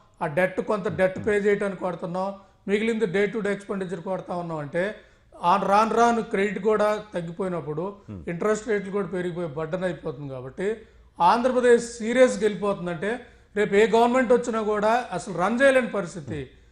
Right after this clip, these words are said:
Speaker 1: వాళ్ళు వచ్చే రెవెన్యూ అన్నిటికీ మెయింటైన్ చేసే పరిస్థితి కాబట్టి
Speaker 2: Right.
Speaker 1: భవిష్యత్ తరాల మీద so వీళ్ళు పెట్టుకొని షార్ట్ టర్మ్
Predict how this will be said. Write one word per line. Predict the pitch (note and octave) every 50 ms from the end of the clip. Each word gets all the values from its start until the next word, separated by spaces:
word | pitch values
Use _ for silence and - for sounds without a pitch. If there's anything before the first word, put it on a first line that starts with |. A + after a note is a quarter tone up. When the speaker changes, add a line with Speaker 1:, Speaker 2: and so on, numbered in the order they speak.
| _ _ _ _ -
Speaker 1:
వాళ్ళు | E3+ E3+ F3 F3
వచ్చే | E3+ - - A#3+ A#3
రెవెన్యూ | A3+ G#3 G#3+ G#3 G#3+ G#3+ G#3+ G#3+ G#3+ G#3 G3+ G3
అన్నిటికీ | F#3+ F#3+ G3+ G3 G3+ F#3
మెయింటైన్ | F#3+ F3+ F#3 E3+ G3+ F#3 F#3
చేసే | F#3 F#3 E3 E3+
పరిస్థితి | D#3+ D3 D#3+ E3 D#3 F#3 F3+ D#3+
కాబట్టి | D#3+ D#3+ D3 C#3+ C#3 C#3 - F#3+
Speaker 2:
Right. | G#3+ A#3 A3+ - - _ _ _ _ _ -
Speaker 1:
భవిష్యత్ | C#3+ C3 C3+ F3+ G#3 B3 A#3 - D4 D4 A#3 - -
తరాల | A3 G#3 G#3 A3 A3+ A#3
మీద | A#3 G#3+ G#3 G3+ G3 F3+ F#3+ F#3+ F3 D3+ - - - - - _ _ _ _ -
so | - G#3 F#3+ F#3+ F#3 F3 E3+ E3 E3+
వీళ్ళు | F3+ F3+ F#3 F#3 E3
పెట్టుకొని | - F3+ F3 F3+ - - F3+ E3+ D#3+ F3 A3 A#3+ - - - _ -
షార్ట్ | - - A3 A3+ A#3+ A#3+ -
టర్మ్ | B3 A#3 A3 A3 A3